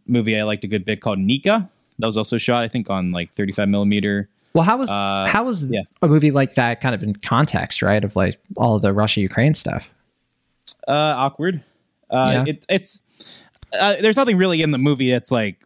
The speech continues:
Speaker 1: pro-state, anything like, you know,
Speaker 2: It's just,
Speaker 1: that.
Speaker 2: like, kind of
Speaker 1: It,
Speaker 2: like, yeah,
Speaker 1: it's,
Speaker 2: this is just, you know,
Speaker 1: it's
Speaker 2: it's
Speaker 1: just
Speaker 2: a Russian
Speaker 1: about,
Speaker 2: movie.
Speaker 1: it, it's a, it's a Russian-produced movie about a, a tragic Russian figure.
Speaker 2: Yeah.
Speaker 1: Uh, but yeah, I mean, it's a good movie. I like that one.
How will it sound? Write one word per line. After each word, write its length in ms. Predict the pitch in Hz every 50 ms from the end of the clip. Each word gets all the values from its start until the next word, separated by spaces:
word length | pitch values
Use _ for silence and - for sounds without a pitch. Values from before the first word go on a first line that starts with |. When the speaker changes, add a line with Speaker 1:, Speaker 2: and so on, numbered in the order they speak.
| _ _
Speaker 1:
pro-state, 760 | - - 139 127 117 107 - - - 123 110 104 101 98 95 _ _ _ _ _ _ _ _ _ _ _ _ _ _ -
anything 320 | 127 113 101 90 104 98
like, 160 | 95 95 92 - -
you 120 | 107 104
know, 80 | 92 165
Speaker 2:
It's 80 | 135
just, 140 | 127 127 113
Speaker 1:
that. 40 | 113 - 95
Speaker 2:
like, 80 | 92 -
kind 140 | 147 131
of 60 | 127 -
Speaker 1:
It, 40 |
Speaker 2:
like, 180 | 113 113 - -
yeah, 100 | 143 107
Speaker 1:
it's, 80 | 101 -
Speaker 2:
this 160 | - 117 -
is 100 | 113 -
just, 400 | - 113 110 - - - - - -
you 100 | 139 113
know, 240 | 101 95 90 92 - _ _ _ _ _ _ _ _ _
Speaker 1:
it's 120 | - 180 175
Speaker 2:
it's 60 | 202
Speaker 1:
just 40 | -
Speaker 2:
a 40 | 185
Russian 220 | 196 - 160 147
Speaker 1:
about, 80 | 139 143
Speaker 2:
movie. 260 | 170 196 147 85 - -
Speaker 1:
it, 160 | 151 156 - 156
it's 140 | 156 139
a, 120 | 170 156 156 -
it's 120 | 160 -
a 60 | 151
Russian-produced 920 | 139 165 160 151 - 131 120 127 110 123 120 120 104 - - - - - 131
movie 240 | 123 120 107 117
about 380 | 110 92 107 107 107 104 98 -
a, 220 | - 107 104 101 - _ -
a 140 | 110 110 107
tragic 400 | - - 131 120 117 101 110 95
Russian 380 | - 110 110 107 - 104 98 92
figure. 460 | - 104 101 92 101 101 101 98 - _ _ _ _ _ _ _
Speaker 2:
Yeah. 140 | - 113 - - _
Speaker 1:
Uh, 460 | - 98 101 101 98 98 98 98 80 - - -
but 120 | 147 160
yeah, 220 | 220 233 147 113 131
I 60 | 147
mean, 120 | 170 180
it's 100 | 180 -
a 40 | 233
good 160 | - 202 160
movie. 280 | 202 220 175 127 113 - _ _ _ _ _ _ _ _ _ _ _ _ -
I 40 | -
like 160 | 131 139 135
that 140 | - 127 107 95
one. 120 | 95